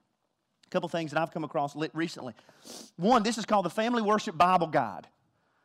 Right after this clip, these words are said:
It's not really a great title, but it kinda lets you know what it is, doesn't it? That has every chapter of the Bible. It'll have a couple paragraphs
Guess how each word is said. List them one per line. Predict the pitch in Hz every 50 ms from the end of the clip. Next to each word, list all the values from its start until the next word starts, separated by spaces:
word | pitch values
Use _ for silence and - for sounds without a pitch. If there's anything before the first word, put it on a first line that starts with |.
| _ _ _ _ _ _ _ _ _ _ _ _ _ _ -
It's | -
not | 180 139
really | 151 147 139
a |
great | 123 160 185 196 -
title, | 185 160 160 175 190
but | 185 180
it | 175
kinda | - 196 196 190
lets | 196 185 -
you | 180
know | 185 185 185
what | 190 185
it | 185 196
is, | 190 170 151 135
doesn't | 165 165 147 123
it? | 110 - _ _ _ _ _ _ _ _ _ _ _ _ _ _ _ -
That | 185 185
has | 185 190 170 -
every | - 202 214 214 233 240
chapter | - - 220 214 214 214 208
of | 208
the | 185 202
Bible. | 175 190 185 170 151 156
It'll | 165 170
have | 170 170
a | 160 160
couple | - 175 175 185
paragraphs | - - 202 190 180 165 165 160 151 156 156 151 - -